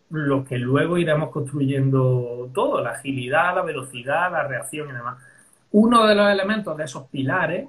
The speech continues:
sería esa fuerza, ¿vale? Me gusta decir también, no, aquí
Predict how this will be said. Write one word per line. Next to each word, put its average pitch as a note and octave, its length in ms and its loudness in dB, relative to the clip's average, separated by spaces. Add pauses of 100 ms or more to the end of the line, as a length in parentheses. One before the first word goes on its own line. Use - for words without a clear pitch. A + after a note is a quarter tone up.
(180)
sería D#3 580 0
esa E3 340 0
fuerza, D3 580 -2 (180)
¿vale? C3+ 360 -4 (1120)
Me F#3 140 6
gusta A#3+ 380 6
decir A3+ 320 0
también, G#3 600 0 (760)
no, E3+ 400 -2
aquí E3+ 440 -4